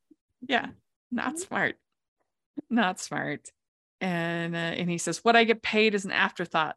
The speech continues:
Speaker 1: The real world is seeing kids get im-, the, the real value is seeing kids get impassioned with science."
Speaker 2: Mm-hmm.
Speaker 1: And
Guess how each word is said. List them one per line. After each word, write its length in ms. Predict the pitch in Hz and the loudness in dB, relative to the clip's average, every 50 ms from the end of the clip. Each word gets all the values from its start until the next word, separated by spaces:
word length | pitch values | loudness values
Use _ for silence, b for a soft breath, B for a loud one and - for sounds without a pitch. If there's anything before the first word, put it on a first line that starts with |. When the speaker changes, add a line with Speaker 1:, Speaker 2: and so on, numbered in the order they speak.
| _ | _
Speaker 1:
The 100 | - 180 | -10 -10
real 300 | 170 175 208 226 214 202 | -8 -4 0 0 0 0
world 340 | 202 196 202 202 196 190 185 | 0 -2 0 0 0 0 -2
is 140 | 180 170 - | -4 -6 -4
seeing 360 | - - - 202 180 180 180 | -4 -4 -2 -2 -2 -4 -4
kids 420 | - - - 233 214 185 170 - - | -8 -6 -2 0 0 0 0 -4 -4
get 140 | - 175 165 | -4 -2 -2
im-, 160 | 160 165 - _ _ _ _ | -2 -4 -6 _ _ _ _
the, 160 | - 165 - - _ | -6 -6 -6 -8 _
the 120 | 180 170 160 | -8 -8 -8
real 600 | 160 170 175 190 214 226 226 220 220 220 - - | -6 -8 -4 0 2 2 4 4 2 0 -2 -4
value 580 | 156 160 175 175 175 190 185 170 165 156 156 156 | -2 2 2 4 6 6 4 4 2 -2 -4 -4
is 140 | 151 - - | -6 -6 -8
seeing 380 | - - 170 160 156 156 156 156 - | -6 -6 -4 -4 -4 -4 -6 -8 -10
kids 420 | - - 214 202 196 196 185 - | -6 -2 0 2 2 0 -2 -4
get 260 | - - 175 170 160 - | -8 -6 -6 -6 -4 -4
impassioned 680 | - 156 - - - 165 151 156 - - 156 151 147 139 | -6 -8 -10 -6 -2 -2 -2 -2 -4 -6 -6 -6 -6 -6
with 100 | 147 - | -8 -10
science." 800 | - - - - - - - - - - - - - - - - | -8 -8 -8 -8 -8 -10 -10 -12 -14 -14 -14 -12 -12 -12 -8 -4
Speaker 2:
Mm-hmm. 340 | 214 240 247 240 - - 247 - _ _ _ _ _ _ _ _ - | -2 0 0 -2 -4 -10 -16 -16 _ _ _ _ _ _ _ _ -2
Speaker 1:
And 160 | 165 165 | 0 0